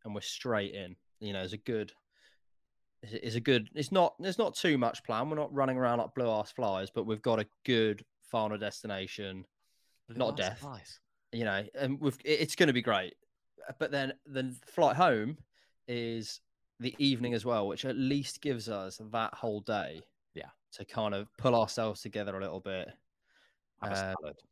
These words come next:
Speaker 1: have at least a salad. Yeah, maybe a Coke.
Speaker 2: Salad and, like, a, a full fat Coke from a bottle with ice in it.
Speaker 1: Exactly.
Speaker 2: Mm.
Speaker 1: Exactly. Maybe a dip in the sea. Um,
Speaker 2: No, sharks.
Speaker 1: <laughs>
Speaker 2: Sharks.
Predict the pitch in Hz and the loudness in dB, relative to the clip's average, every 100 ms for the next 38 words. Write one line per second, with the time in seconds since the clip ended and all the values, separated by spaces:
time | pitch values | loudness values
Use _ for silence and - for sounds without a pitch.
0 | _ _ _ _ _ _ - 104 123 117 | _ _ _ _ _ _ -10 4 4 6
1 | 113 123 117 - 95 104 92 90 87 - | 4 0 -2 -6 -4 -2 -2 -4 -8 -16
2 | _ _ 104 87 - _ 117 101 101 98 | _ _ -8 -8 -10 _ -4 -4 -2 0
3 | 110 110 107 104 104 101 90 - - 92 | 2 4 2 -2 -8 -4 -4 -4 -12 -14
4 | _ - _ _ - 107 - 131 123 - | _ -20 _ _ -16 -14 -2 0 0 2
5 | 107 98 - 107 90 - 95 90 87 - | 0 0 -2 -4 -4 -8 -10 -6 -4 -6
6 | - 80 82 82 82 113 110 95 - 87 | -8 -12 -6 -6 -4 -4 -2 -2 -4 -10
7 | - _ _ - 78 104 101 104 - 95 | -12 _ _ -20 -14 -8 -6 -6 -6 -4
8 | 110 113 110 107 110 - 104 98 - 110 | 0 0 0 -2 -4 -6 -8 -6 -4 -4
9 | 104 98 _ _ _ _ _ _ _ _ | -4 -6 _ _ _ _ _ _ _ _
10 | _ _ - 101 98 95 90 82 87 - | _ _ -8 -4 -4 -4 -4 2 4 4
11 | - 92 95 - - - - - - - | 0 2 2 2 -2 -4 -6 -4 -6 -8
12 | - 98 98 - - | -6 -4 -4 -4 -4